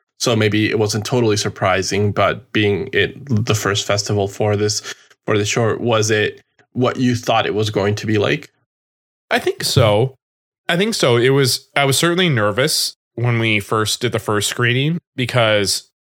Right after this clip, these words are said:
Speaker 2: we'd never shown it, like I said earlier, we'd never shown it to an audience that wasn't our friends and family or people that, you know, had already had a relationship with us. So you never know how people are gonna react to it.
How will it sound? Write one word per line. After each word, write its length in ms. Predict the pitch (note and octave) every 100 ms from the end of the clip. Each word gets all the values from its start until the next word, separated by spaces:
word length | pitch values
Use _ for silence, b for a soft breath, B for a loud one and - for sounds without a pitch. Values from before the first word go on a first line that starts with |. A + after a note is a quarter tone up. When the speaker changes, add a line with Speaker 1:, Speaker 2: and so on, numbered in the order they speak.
| A#2+ B2+
Speaker 2:
we'd 180 | D3
never 220 | C3+ D3 D3+
shown 300 | - A2 A2+
it, 160 | G#2 A2+
like 120 | G#2+
I 40 |
said 320 | G#2 - G#2+ - _
earlier, 280 | A2 A2+ A2
we'd 140 | G#2+ A#2+
never 200 | C#3+ D#3
shown 280 | - A#2 A2+
it 100 | -
to 140 | G#2
an 100 | F#2+
audience 640 | F2 F#2 G#2 F#2 F2 - - b _ _ _
that 240 | A2 A2 G#2
wasn't 240 | G#2 A2
our 80 | F#2+
friends 300 | - F#2+ F#2
and 120 | F2
family 640 | F2 F2+ F#2+ G2+ G2+ G2 -
or 120 | F#2+
people 320 | - G2+ F#2+
that, 260 | F#2 F2 - -
you 80 | G2
know, 140 | F2
had 220 | F2 G#2 G#2 G#2
already 320 | F#2+ F#2+ F2+
had 160 | F#2+
a 60 | F#2
relationship 680 | E2+ E2+ F2+ A#2+ - C3 B2+
with 160 | B2
us. 280 | C3+ F3 - _ _ _
So 140 | - C3+
you 140 | C3+
never 300 | C3+ C#3+ D#3+
know 340 | G#2+ G2+ G#2+ G2+
how 160 | G2
people 260 | F#2 G2 G#2
are 40 |
gonna 220 | - F2+
react 460 | F2 D#2+ D#2+ F#2+ -
to 180 | - C3
it. 180 | E3+